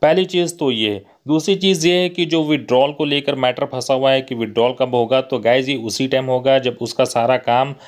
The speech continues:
सिस्टमैटिक वे में आ जाएगा, सारा काम उसी हिसाब से शुरू हो जाएगा। तो जो आपका ओल्ड पेमेंट फंसा हुआ है, जो आपका पेआउट अभी तक नहीं आया, तो उसके बारे में भी डिसाइड किया जाएगा,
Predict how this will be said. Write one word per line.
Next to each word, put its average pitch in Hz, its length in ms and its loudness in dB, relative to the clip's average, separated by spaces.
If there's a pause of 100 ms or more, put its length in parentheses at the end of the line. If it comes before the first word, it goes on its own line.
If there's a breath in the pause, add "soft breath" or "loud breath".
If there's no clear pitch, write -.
(300 loud breath)
सिस्टमैटिक 139 680 0 (180)
वे 131 180 0
में 147 140 -4
आ 143 120 2
जाएगा, 143 460 2
सारा 135 300 2
काम 135 240 -2
उसी 123 280 -8
हिसाब 127 340 0
से 135 160 -2
शुरू 131 320 0
हो 131 140 4
जाएगा। 135 340 0
तो 143 180 -4
जो 147 280 0 (340)
आपका 165 340 0
ओल्ड 156 500 0
पेमेंट 139 480 -4
फंसा - 420 -2
हुआ 135 220 2
है, 135 100 2
जो 127 160 -2
आपका 123 280 0
पेआउट 120 540 0
अभी 127 180 -2
तक 127 260 -2
नहीं 120 200 -2
आया, 120 200 4
तो - 120 -8 (100)
उसके 131 300 -4
बारे 117 220 2
में 120 160 -6
भी 131 100 -2
डिसाइड 113 420 0
किया 110 320 -2
जाएगा, 101 380 -4